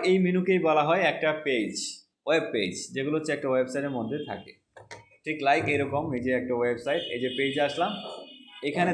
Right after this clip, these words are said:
দুইটা পেজ আছে, এই যে দুইটা পেজ, তাছাড়া আর কোনো পেজ নেই। এখান থেকে হচ্ছে আমরা ওয়েবসাইট ডিজাইন করার জন্য আমরা সুন্দর করে চলে যাব এখানে প্লাগইনসে, প্লাগইনস থেকে অ্যাড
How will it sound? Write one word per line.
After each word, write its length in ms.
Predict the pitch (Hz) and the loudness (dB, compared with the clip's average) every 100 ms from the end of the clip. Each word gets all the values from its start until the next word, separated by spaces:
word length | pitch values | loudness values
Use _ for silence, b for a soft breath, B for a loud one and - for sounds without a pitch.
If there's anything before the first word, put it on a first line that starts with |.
| 156 | 2
দুইটা 200 | 156 156 139 | 2 2 2
পেজ 160 | 127 110 | 0 0
আছে, 140 | 95 95 | -2 -4
এই 40 | 107 | -4
যে 60 | 113 | -2
দুইটা 180 | 120 117 90 | -2 -2 -4
পেজ, 160 | 90 73 - - _ _ | -6 -8 -12 -18 _ _
তাছাড়া 360 | 113 117 147 175 226 - - _ _ _ _ _ _ 127 | -6 -4 2 2 2 -6 -16 _ _ _ _ _ _ -4
আর 80 | 127 | -4
কোনো 160 | 139 151 208 135 | -4 -2 -2 0
পেজ 220 | 123 120 113 | 0 0 0
নেই। 160 | 143 - - - _ B B _ _ _ _ _ _ _ _ _ _ _ _ - _ 156 | 0 0 -2 -12 _ B B _ _ _ _ _ _ _ _ _ _ _ _ -20 _ 0
এখান 160 | 190 196 | 2 2
থেকে 120 | 196 | 2
হচ্ছে 160 | 190 190 165 | 2 2 2
আমরা 160 | 165 156 | 2 2
ওয়েবসাইট 360 | 156 151 165 143 | 2 0 -2 0
ডিজাইন 240 | 135 143 143 147 | 0 0 -2 0
করার 220 | 143 143 | 0 0
জন্য 140 | 135 127 120 | 0 0 0
আমরা 160 | 127 127 | -2 -4
সুন্দর 240 | 139 135 139 147 | -6 -6 -4 -4
করে 140 | 147 143 | -4 -2
চলে 160 | 123 123 | -4 -2
যাব 140 | 127 127 127 | -2 0 -2
এখানে 240 | 110 117 120 117 | -2 -4 -6 -2
প্লাগইনসে, 480 | 110 104 113 113 170 165 | -2 0 -2 -4 -4 -2
প্লাগইনস 320 | 113 113 117 127 | 0 0 -4 -8
থেকে 180 | 143 214 285 - | -6 -8 -8 -10
অ্যাড 160 | 117 | -8